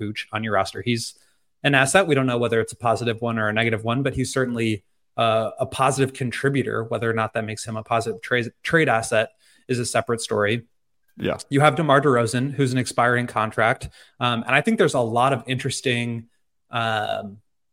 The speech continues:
Speaker 1: just storylines around expiring deals in general, like, with this new C B A, with the measurements that it has against overspending.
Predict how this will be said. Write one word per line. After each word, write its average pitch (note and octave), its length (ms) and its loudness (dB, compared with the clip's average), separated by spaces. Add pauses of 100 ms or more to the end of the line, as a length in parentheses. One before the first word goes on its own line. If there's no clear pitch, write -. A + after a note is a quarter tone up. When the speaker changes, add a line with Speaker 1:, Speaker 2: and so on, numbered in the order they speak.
(880)
Speaker 1:
just - 480 0
storylines B2 460 4
around A2 520 0 (1200)
expiring C3 460 2
deals B2 240 0
in A#2 120 -2
general, B2+ 500 0
like, A2+ 300 -4 (120)
with C#3 180 -2
this C3 160 -2
new C3 120 2
C C3 160 -2
B A#2 180 0
A, A2+ 140 4
with A#2 240 -4
the A2+ 380 0
measurements A#2 680 -4 (400)
that A#2 300 2
it B2 100 2
has A2+ 460 0
against A2+ 560 -4
overspending. G#2+ 920 -4